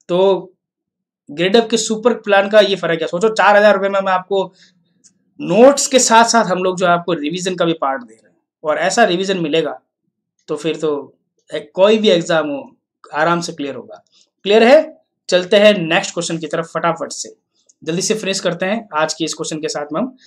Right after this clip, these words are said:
Which of the following has not been the governor of Madhya Pradesh?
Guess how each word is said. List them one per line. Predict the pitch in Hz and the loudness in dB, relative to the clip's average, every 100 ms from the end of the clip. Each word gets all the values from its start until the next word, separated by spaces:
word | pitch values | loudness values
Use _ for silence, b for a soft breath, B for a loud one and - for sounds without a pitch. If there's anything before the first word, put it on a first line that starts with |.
| b b b - | b b b -2
Which | 233 330 | 0 6
of | 302 285 | 6 8
the | 277 294 277 - _ _ - | 8 8 6 -2 _ _ -4
following | 196 190 208 208 | 2 6 6 4
has | 202 196 185 165 | 4 4 2 0
not | 170 214 214 - | 2 2 0 -8
been | 180 185 | -6 -2
the | 185 180 | 0 2
governor | 165 170 190 180 | 2 2 2 2
of | 180 180 | 2 0
Madhya | 147 147 165 | -4 -4 -4
Pradesh? | 147 135 - - | -4 -6 -6 -10